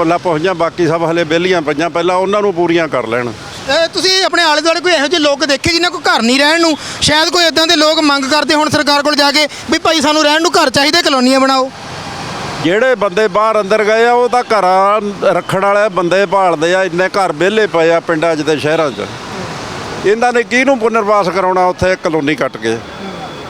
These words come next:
Speaker 2: ਤੁਹਾਨੂੰ ਲੱਗਦਾ ਲੋੜ ਨਹੀਂ ਕਲੋਨੀਆਂ ਦੀ?
Speaker 1: ਬਿਲਕੁਲ ਲੋੜ ਨਹੀਂ ਹੈ। ਪਹਿਲੀਆਂ ਜਿਹੜੀਆਂ ਕੱਟੀਆਂ ਉਹਨਾਂ ਨੂੰ ਪੂਰੀਆਂ ਕਰਨ, ਫਿਲ ਅੱਪ ਕਰਕੇ ਰਿਪੋਰਟ ਦੇਣ। ਪਹਿਲਾਂ ਸਭ ਤੋਂ ਪਹਿਲਾਂ ਭਗਵੰਤ ਮਾਨ ਸਤੌਜ ਤੋਂ ਸ਼ੁਰੂ ਕਰੇ,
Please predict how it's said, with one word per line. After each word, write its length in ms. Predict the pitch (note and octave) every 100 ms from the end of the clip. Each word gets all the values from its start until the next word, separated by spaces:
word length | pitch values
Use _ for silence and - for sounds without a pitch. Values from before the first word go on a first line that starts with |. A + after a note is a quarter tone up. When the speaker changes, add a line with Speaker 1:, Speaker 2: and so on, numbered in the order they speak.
| - - - - - - - - - - D4
Speaker 2:
ਤੁਹਾਨੂੰ 200 | C#4+ C#4+
ਲੱਗਦਾ 240 | C#4 D4+
ਲੋੜ 260 | C#4 B3+ B3+
ਨਹੀਂ 140 | A3+
ਕਲੋਨੀਆਂ 360 | G3 F3 D#3+ D3
ਦੀ? 80 | B2+
Speaker 1:
ਬਿਲਕੁਲ 460 | D3+ D#3+ F3+ G#3 A3
ਲੋੜ 220 | A3 A3
ਨਹੀਂ 180 | A#3 G#3+
ਹੈ। 200 | A3 G3+ - G3 F#3+ F3 - - - - - - -
ਪਹਿਲੀਆਂ 360 | G3 B3 B3+
ਜਿਹੜੀਆਂ 320 | A#3+ A#3+ B3+ A3+
ਕੱਟੀਆਂ 320 | A3 A3+ A#3
ਉਹਨਾਂ 220 | A#3+ B3+
ਨੂੰ 120 | A#3+
ਪੂਰੀਆਂ 380 | A3 A3+ A3+ A3
ਕਰਨ, 240 | G3+ A3+
ਫਿਲ 260 | G3+ G#3 G#3
ਅੱਪ 100 | G#3
ਕਰਕੇ 360 | G3+ G#3 G#3+ A3
ਰਿਪੋਰਟ 320 | F#3 G3+ G3+
ਦੇਣ। 220 | A3+ A3
ਪਹਿਲਾਂ 300 | G3 A3+ A#3
ਸਭ 260 | - F#3+ -
ਤੋਂ 180 | A#3
ਪਹਿਲਾਂ 300 | G#3 A3 A3
ਭਗਵੰਤ 540 | A3 - G3+ F#3+ F3 F3
ਮਾਨ 220 | G3+ G#3
ਸਤੌਜ 420 | E3 F3+ F#3 G#3
ਤੋਂ 140 | G#3 G#3
ਸ਼ੁਰੂ 260 | G3+ A#3
ਕਰੇ, 320 | F#3+ D#3 C3